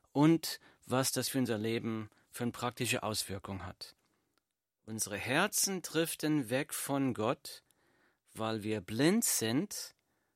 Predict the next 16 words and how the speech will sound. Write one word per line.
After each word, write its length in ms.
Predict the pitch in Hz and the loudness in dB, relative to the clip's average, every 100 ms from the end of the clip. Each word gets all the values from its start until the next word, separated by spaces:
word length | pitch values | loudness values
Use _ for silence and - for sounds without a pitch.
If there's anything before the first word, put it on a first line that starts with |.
| _ _ | _ _
um 460 | 131 139 151 160 _ _ _ | 2 4 4 0 _ _ _
seine 380 | - 113 120 127 | -4 -2 0 0
Herrlichkeit 720 | 107 110 113 120 - 110 107 | -2 -2 -2 -4 -4 -6 -4
zu 200 | - 120 | -4 -4
sehen. 500 | 101 107 104 98 98 _ - - - _ | -4 -4 -4 -6 -12 _ -20 -20 -20 _
Jesus 520 | 95 131 180 180 175 | 0 2 4 4 2
spricht 440 | - - 147 156 - | 0 0 2 2 0
in 120 | 123 | 0
der 120 | 120 | -2
Bibel 300 | 104 127 143 | -2 0 0
Folgendes, 560 | - 117 110 101 95 117 | 0 -2 -2 -4 -4 -4
ich 140 | 104 | -4
lese. 340 | 104 101 90 87 - _ _ _ _ _ _ _ _ _ _ _ _ _ _ | -4 -4 -6 -12 -20 _ _ _ _ _ _ _ _ _ _ _ _ _ _
„Ihr 220 | 135 147 | 2 6
Heuchler, 540 | 151 156 147 90 87 - - _ _ _ _ _ _ _ _ - | 6 6 4 -2 -8 -14 -20 _ _ _ _ _ _ _ _ -8
treffend 680 | - 151 - 190 196 - | 4 4 4 2 2 -4